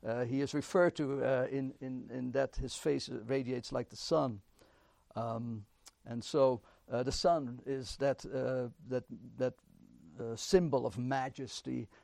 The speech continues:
and glory and power and strength.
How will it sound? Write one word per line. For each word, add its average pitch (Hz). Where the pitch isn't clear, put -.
and 117
glory 120
and 120
power 120
and 107
strength. -